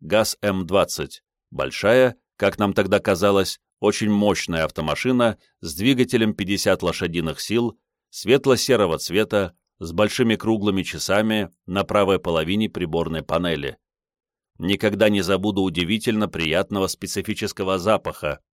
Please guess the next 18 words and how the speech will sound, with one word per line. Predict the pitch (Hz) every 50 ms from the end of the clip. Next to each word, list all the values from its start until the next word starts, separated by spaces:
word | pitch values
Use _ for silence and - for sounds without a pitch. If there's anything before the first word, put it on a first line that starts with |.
| _ -
этой | 92 87 - 92 92
новой | 90 90 87 80 87 85
машины. | 85 95 90 - - 92 80 71 67 - - _ _ _ _ _ _ _ _ _ _ -
Смесь | - - 98 98 98 92 - - -
свежей | - - 92 90 85 73 78 76
краски, | - 87 107 117 - - - 117 107
бензина | 92 80 87 85 82 80 90 98 113 113 110 107 101 - _ _ _ _ _ _ -
и | - - -
чего-то | - - 117 87 95 117 113 107
ещё | 95 87 82 - - 87
неповторимого. | 85 85 80 - 85 - - - 90 87 87 85 80 76 71 67 67 - - _ _ _ _ _ _ _ _ _ _ _ _ _ _ _ _
Мы | - 82 92 104
ездили | 113 120 117 101 87 113 107 107
за | 98 90 104 101
ней | 107 107 104
в | 87
магазин | 92 98 92 87 95 90 87 98 98 92
автомобиля | 87 - - 85 80 78 76 78 110 120 107 98 90 80